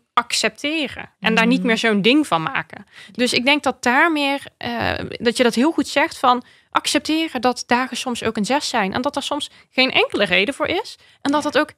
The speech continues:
Speaker 1: helemaal prima is. En dan ga je gewoon door. En wie weet is het morgen weer een acht of nog een keertje een zes en dan weer een tien. Top.
Speaker 2: Ja. Ja, en dat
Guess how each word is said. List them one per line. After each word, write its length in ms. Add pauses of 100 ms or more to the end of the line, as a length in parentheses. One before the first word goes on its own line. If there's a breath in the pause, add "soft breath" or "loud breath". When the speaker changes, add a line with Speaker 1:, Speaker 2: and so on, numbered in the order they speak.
Speaker 1:
helemaal 420
prima 280
is. 340
En 100
dan 100
ga 120
je 100
gewoon 160
door. 300 (100)
En 160
wie 140
weet 200
is 80
het 80
morgen 260
weer 140
een 80
acht 340
of 100
nog 140
een 80
keertje 320
een 60
zes 280
en 120
dan 100
weer 140
een 80
tien. 260 (280)
Top. 180
Speaker 2:
Ja. 120 (380 soft breath)
Ja, 40
en 120
dat 260